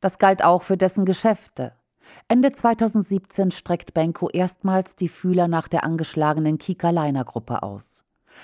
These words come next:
Für sechzig Millionen Euro verleibt er sich zunächst deren Filetstücke auf Wiens schickster Einkaufsmeile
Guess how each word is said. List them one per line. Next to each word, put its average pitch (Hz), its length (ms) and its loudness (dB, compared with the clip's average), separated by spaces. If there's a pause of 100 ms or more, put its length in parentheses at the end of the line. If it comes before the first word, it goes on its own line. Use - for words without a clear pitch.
(140)
Für - 180 0
sechzig 226 540 -2
Millionen 202 400 2
Euro 160 360 0
verleibt 127 520 0
er 143 60 0
sich 139 200 -8
zunächst 147 640 -4
deren 147 160 0
Filetstücke 147 720 -2
auf - 220 -4
Wiens 170 240 -4
schickster - 400 -8
Einkaufsmeile 135 1000 -2